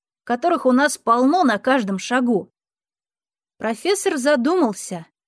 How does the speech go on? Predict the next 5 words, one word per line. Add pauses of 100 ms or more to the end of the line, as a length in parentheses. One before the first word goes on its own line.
(120)
хлебнул
обжигающий
чай, (520)
отставил
кружку,